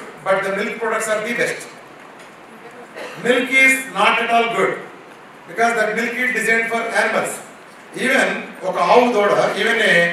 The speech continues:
calf of a cow, it takes after one year it will die. It will search for other alternatives.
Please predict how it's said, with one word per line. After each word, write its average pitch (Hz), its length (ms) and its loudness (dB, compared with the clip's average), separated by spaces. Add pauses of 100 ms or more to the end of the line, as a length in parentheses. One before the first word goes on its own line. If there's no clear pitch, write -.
(520)
calf 233 280 4
of 214 80 -2 (120)
a - 20 4 (180)
cow, 190 160 4 (880)
it 190 120 -12
takes 247 200 4 (100)
after 220 200 -2 (100)
one 208 140 0
year 226 160 0
it - 100 -6
will 190 80 -6
die. 190 240 2 (760)
It - 100 -20
will 190 180 -10
search 202 240 -8
for 220 100 -4 (680)
other 208 220 0
alternatives. - 440 -4